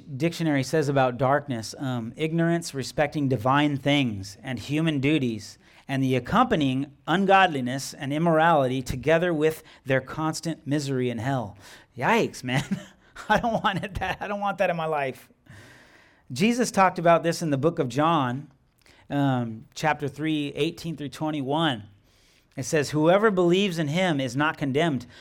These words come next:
but whoever does not believe stands condemned already, because they have not believed in the name of God's one and only Son. This is the verdict. Light has come into the world,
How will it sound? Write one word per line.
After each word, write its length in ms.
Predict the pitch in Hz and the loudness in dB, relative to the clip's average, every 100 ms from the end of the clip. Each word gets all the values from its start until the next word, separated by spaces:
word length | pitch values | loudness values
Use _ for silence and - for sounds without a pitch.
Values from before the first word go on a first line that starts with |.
| - | -8
but 100 | 151 | -2
whoever 400 | 143 160 190 196 | 4 6 6 4
does 280 | 180 147 120 | 2 0 0
not 240 | 131 170 208 | 2 2 2
believe 440 | 208 233 247 240 - - | 0 0 -2 -4 -16 -20
stands 500 | - - 160 180 180 | -14 -4 0 0 -2
condemned 440 | - 170 165 165 151 | -4 0 0 2 2
already, 640 | 131 139 208 160 123 127 - _ | 2 4 4 4 -2 -6 -14 _
because 220 | - 139 135 | -6 -4 0
they 100 | 175 | 0
have 120 | 170 | 2
not 220 | 185 190 | 0 2
believed 520 | 190 196 220 175 165 | 2 2 2 0 0
in 120 | 196 | -2
the 80 | 165 | -2
name 320 | 160 202 196 | 0 0 0
of 140 | 175 143 | -2 0
God's 360 | 175 185 196 | 2 4 2
one 360 | 160 139 196 202 | -2 -4 -2 -2
and 100 | 190 | -2
only 260 | 185 190 190 | -2 -2 -4
Son. 520 | - 233 220 113 95 - _ _ _ _ - | 0 2 2 -2 -8 -20 _ _ _ _ -12
This 360 | 131 180 240 - | 0 2 2 0
is 260 | 190 151 | -4 -4
the 80 | 156 | -2
verdict. 520 | 127 185 175 120 - - _ _ | 2 4 4 0 -6 -20 _ _
Light 380 | 131 143 196 226 | 2 6 6 4
has 160 | 175 - | -6 -6
come 220 | 196 190 | -4 -2
into 160 | 185 | -2
the 100 | 180 | 0
world, 460 | 175 143 143 147 139 | 2 4 4 4 0